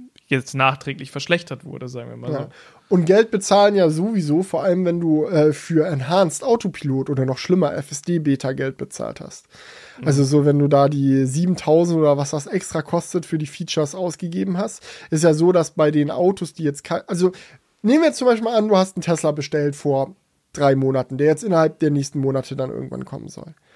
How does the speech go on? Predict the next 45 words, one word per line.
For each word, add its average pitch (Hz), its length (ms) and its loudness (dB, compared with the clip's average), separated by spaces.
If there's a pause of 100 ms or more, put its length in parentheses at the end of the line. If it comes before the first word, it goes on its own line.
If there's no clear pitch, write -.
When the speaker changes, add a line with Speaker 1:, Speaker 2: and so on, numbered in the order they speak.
(240)
Speaker 2:
So, - 160 -4
dann 151 160 4
hast 196 180 0
du 214 60 2
ein 202 60 2
Auto 240 300 2
bestellt 269 440 2
und 202 120 0
einen 160 200 -2
Haken 190 380 0
bei, 156 540 4
ähm, 143 360 2
Enhanced 156 560 0
Autopilot 208 640 -2
gemacht, 269 320 0
weil 175 120 4
du 160 80 0
diese 147 260 -4
Features, 190 440 -2
die 175 120 -8
da 151 160 2
geboten 143 460 -2
werden, 160 280 4
geil 143 220 2
findest 175 340 -4
und 117 120 -6
haben 139 260 -4
wolltest. 208 440 -6 (560)
Und 185 100 2
dann 190 140 6
kriegst 262 260 -4
du 254 40 -4
jetzt 220 300 0 (560)
zu - 160 -4
diesem 214 240 0
selben 277 320 4
Preis 247 360 0
ein 233 80 -8
Auto 208 300 0
ausgeliefert, 208 760 -2
das 185 100 -6
aber 180 400 2 (100)
die 165 100 0
Hälfte 202 440 2
dieser 156 420 0